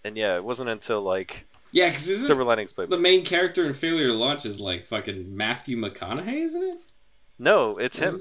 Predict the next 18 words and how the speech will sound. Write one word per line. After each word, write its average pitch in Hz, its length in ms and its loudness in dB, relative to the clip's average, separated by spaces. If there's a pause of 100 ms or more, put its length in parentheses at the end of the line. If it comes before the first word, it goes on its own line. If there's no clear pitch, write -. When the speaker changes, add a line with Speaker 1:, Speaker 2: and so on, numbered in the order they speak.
(280)
Speaker 2:
Oh, 175 140 10
is 175 80 6
Speaker 1:
He's, 175 100 2
Speaker 2:
it 180 60 2
him? 208 60 -2
Speaker 1:
he's 139 180 0
Speaker 2:
Okay. 98 280 -6 (220)
Speaker 1:
See, 233 280 0
I 143 120 0
told 247 260 2
you. 143 140 -2 (200)
Ma-, 151 120 -4 (180)
he's 170 220 -4
the 185 80 -6
surfer - 300 0
guy. 85 180 0
That's 120 260 -2
normally 175 540 0